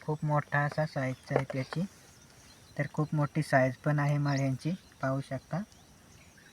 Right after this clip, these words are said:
तर मित्रांनो, आजच्या जाळ्यामध्ये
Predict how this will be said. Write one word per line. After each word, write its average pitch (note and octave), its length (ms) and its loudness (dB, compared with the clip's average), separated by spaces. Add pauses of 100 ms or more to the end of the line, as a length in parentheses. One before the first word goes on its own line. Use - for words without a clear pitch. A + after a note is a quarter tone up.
(1700)
तर G3 100 10
मित्रांनो, G#3+ 420 8
आजच्या G3+ 280 8
जाळ्यामध्ये F#3+ 580 8